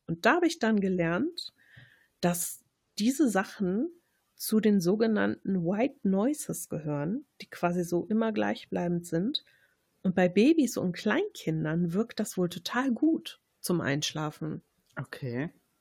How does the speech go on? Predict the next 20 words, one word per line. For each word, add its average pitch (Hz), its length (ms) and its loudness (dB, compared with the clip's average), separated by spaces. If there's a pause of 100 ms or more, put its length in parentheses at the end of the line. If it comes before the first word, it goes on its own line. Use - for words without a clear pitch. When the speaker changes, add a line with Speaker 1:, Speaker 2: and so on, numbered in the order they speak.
(520)
Speaker 1:
Ich - 140 -2
schätze 240 320 2
mal, 214 180 4
das 202 120 2
ist - 60 -8
wahrscheinlich 202 460 0
genauso 190 760 0 (280)
was 185 360 -4
wie, 180 400 -4 (1080)
dass 175 160 -4
du 190 100 -2
als - 280 -2
Kind 247 520 2
im 190 180 -4
Auto 180 380 2
total 156 460 -4
gut 160 420 -10
Speaker 2:
Mhm. 160 320 4
Speaker 1:
einschlafen 160 580 -2
kannst. 165 360 -8